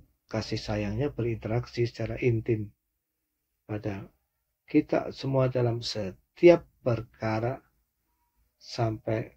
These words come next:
kedipan mata kita, maka mereka akan mengalami kebahagiaan yang langgang, yang terus-menerus.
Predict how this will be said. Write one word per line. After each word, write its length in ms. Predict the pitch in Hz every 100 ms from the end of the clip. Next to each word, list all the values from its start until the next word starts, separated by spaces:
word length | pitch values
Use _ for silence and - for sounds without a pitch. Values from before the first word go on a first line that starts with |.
| _ -
kedipan 480 | 117 107 - 110
mata 320 | 107 107 113 117
kita, 400 | - 101 143 160 _ _ _ _ _ _ _ 139
maka 320 | 135 - 156
mereka 560 | 147 135 127 151 156 - _ _ _ _ _ _ _ _ _ _ _ _ _ _ 127
akan 280 | 123 135 127
mengalami 880 | 123 120 117 113 117 123 123 139 - _
kebahagiaan 720 | 120 104 110 101 117 107 117
yang 160 | 107 101
langgang, 480 | 110 113 107 107 104
yang 160 | 98
terus-menerus. 1040 | - 139 131 139 - 110 101 98 - -